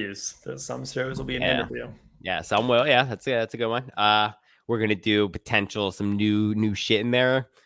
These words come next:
Speaker 2: Uh, what did you call it? Unhinged. We're gonna do one of them.
Speaker 1: Yeah,
Speaker 2: Get off the
Speaker 1: Unhinged.
Speaker 2: hinge with Shannon.
Speaker 1: <laughs>
Speaker 2: Um,
Speaker 1: Yeah.
Speaker 2: and we'll do some other shit. But what do you got for us next? What's the next piece
Speaker 1: We're
Speaker 2: before we
Speaker 1: moving
Speaker 2: go
Speaker 1: into
Speaker 2: the Coach's
Speaker 1: CrossFit.
Speaker 2: Corner?
Speaker 1: I think
Speaker 2: Coach's
Speaker 1: we go right
Speaker 2: Corner?
Speaker 1: into it. Yeah,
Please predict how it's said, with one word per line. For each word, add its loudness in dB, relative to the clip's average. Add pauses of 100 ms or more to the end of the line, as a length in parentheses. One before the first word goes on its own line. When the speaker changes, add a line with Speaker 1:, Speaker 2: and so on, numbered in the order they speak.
(140)
Speaker 2:
Uh, -6
what -6
did -10
you -10
call 2
it? -2
Unhinged. -4
We're -4
gonna -4
do -4
one 0
of -4
them. 0
Speaker 1:
Yeah, -6
Speaker 2:
Get 10
off 10
the 4
Speaker 1:
Unhinged. 2 (260)
Speaker 2:
hinge -4
with -2
Shannon. 2
Speaker 1:
<laughs> -20
Speaker 2:
Um, -4
Speaker 1:
Yeah. 0 (1300)
Speaker 2:
and -18
we'll -6
do -6
some -4
other 4
shit. -4
But 6 (140)
what 0
do 2
you 0
got 2
for 2
us -6
next? -2 (140)
What's -2
the -4
next -4
piece -6
Speaker 1:
We're 2
Speaker 2:
before 2
we -2
Speaker 1:
moving 0
Speaker 2:
go 0
Speaker 1:
into -4
Speaker 2:
the -8
Coach's 4
Speaker 1:
CrossFit. 0
Speaker 2:
Corner? -4
Speaker 1:
I -14
think -4
Speaker 2:
Coach's 2
Speaker 1:
we -2
go 2
right 4
Speaker 2:
Corner? 4
Speaker 1:
into -4
it. -4
Yeah, -6